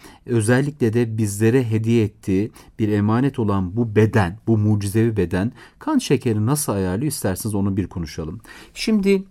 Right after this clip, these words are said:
bir defa vücudumuzun bir yakıtı var değil mi? Yani aynen arabaların benzini, mazotu gibi, e, ya da L P G'si gibi bizim vücudumuzda bir yakıtı var, bir enerjisi var.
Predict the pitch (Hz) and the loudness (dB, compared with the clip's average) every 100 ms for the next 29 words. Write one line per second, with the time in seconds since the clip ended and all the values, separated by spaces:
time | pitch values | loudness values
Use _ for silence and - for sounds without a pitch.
0 | - 208 175 147 120 123 175 170 117 107 | -6 2 2 2 -4 -2 2 2 2 0
1 | 98 143 - _ _ 131 156 139 127 131 | 2 -2 -2 _ _ -2 -2 0 -2 -2
2 | - - 156 120 80 117 185 95 76 - | -4 -4 -2 -2 -4 -2 -2 -2 -8 -14
3 | - 110 107 113 117 113 110 104 101 104 | -4 0 2 2 2 2 2 0 0 0
4 | 110 101 98 90 90 101 104 95 98 92 | 0 0 0 -2 -4 -2 0 0 -2 -4
5 | 95 85 76 85 110 - 147 117 98 95 | -6 -6 -2 -2 -2 -6 -20 -10 -2 0
6 | 95 92 92 92 95 101 92 98 - 98 | 2 0 2 0 2 2 4 2 4 2
7 | 92 92 - 78 78 123 135 143 151 127 | 4 0 -2 -6 -2 -2 -2 0 0 0
8 | 120 110 101 98 139 127 107 95 92 - | -2 -2 -2 -2 -2 0 -2 0 -2 -6
9 | - 127 85 73 113 110 110 101 98 - | -4 -2 -2 -2 -2 0 2 2 0 -4
10 | 90 76 | -6 -8